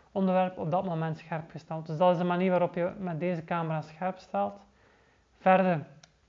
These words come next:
zijn die camera's zeer geliefd bij, eh, eh, mensen die aan straatfotografie doen, om de eenvoudige reden, dus zoals ik al zei,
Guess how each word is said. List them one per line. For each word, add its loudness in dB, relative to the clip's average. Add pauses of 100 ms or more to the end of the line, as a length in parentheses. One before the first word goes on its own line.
(520)
zijn 4
die 4
camera's 4
zeer 4
geliefd 0 (560)
bij, 4
eh, 0 (720)
eh, -6
mensen 0
die 2
aan 0
straatfotografie 2
doen, -4
om -2
de 0
eenvoudige 4
reden, 0
dus -6
zoals 2
ik -6
al 2
zei, -2